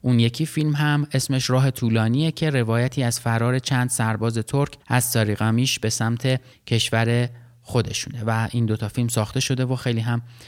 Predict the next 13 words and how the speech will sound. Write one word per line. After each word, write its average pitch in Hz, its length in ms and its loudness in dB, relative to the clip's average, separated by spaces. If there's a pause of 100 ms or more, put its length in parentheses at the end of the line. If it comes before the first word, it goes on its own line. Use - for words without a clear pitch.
(200)
در 104 120 0
کشور 104 540 -2 (380)
مهمه. 110 280 -2 (520)
اما 190 400 2 (400)
ایران 135 480 4
هم 151 260 2
به 127 80 2
نوبه 120 380 2
خودش 139 320 -2
در 113 220 0
این 120 220 2
ویرانی 110 560 0
و 120 300 2